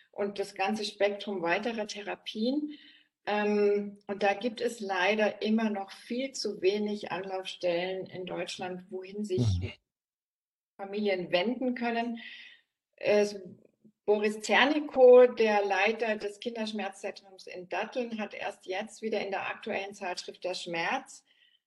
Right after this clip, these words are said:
Speaker 1: das ist das
Speaker 2: Mhm.
Speaker 1: Organ der Deutschen Schmerzgesellschaft, darauf hingewiesen, im Editorial und in mehreren Artikeln, die da folgen,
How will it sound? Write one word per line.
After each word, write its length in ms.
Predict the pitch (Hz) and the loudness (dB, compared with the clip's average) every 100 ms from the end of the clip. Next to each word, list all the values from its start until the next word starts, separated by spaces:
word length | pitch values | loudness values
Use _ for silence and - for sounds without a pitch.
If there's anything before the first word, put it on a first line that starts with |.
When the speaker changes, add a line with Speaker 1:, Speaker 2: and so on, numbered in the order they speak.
| _ | _
Speaker 1:
das 140 | - 147 | -14 -12
ist 200 | - - | -14 0
das 80 | 135 | 2
Speaker 2:
Mhm. 80 | |
Speaker 1:
Organ 800 | - - - 170 180 214 233 220 | 2 -2 -2 0 2 2 -2 -4
der 260 | 196 190 185 | -4 -2 -4
Deutschen 400 | 170 170 - - | -4 -8 -8 -12
Schmerzgesellschaft, 960 | - 170 214 - 220 214 202 214 208 202 | -8 -6 -6 -6 -4 -2 -2 -4 -6 -6
darauf 240 | 180 180 | -6 -6
hingewiesen, 540 | 220 240 240 226 214 | -2 -2 -2 -4 -4
im 80 | 196 | -6
Editorial 880 | - 190 196 - 190 202 196 208 202 | -4 -6 -8 -4 -2 2 4 4 2
und 120 | 185 | -2
in 120 | 185 | -8
mehreren 480 | 185 190 190 185 180 | -4 -4 -4 -8 -10
Artikeln, 680 | - - 214 220 214 208 - | -12 -8 -6 -2 -2 -2 -6
die 120 | - | -14
da 160 | 185 185 | -8 -8
folgen, 480 | - 185 190 190 | -4 0 0 -2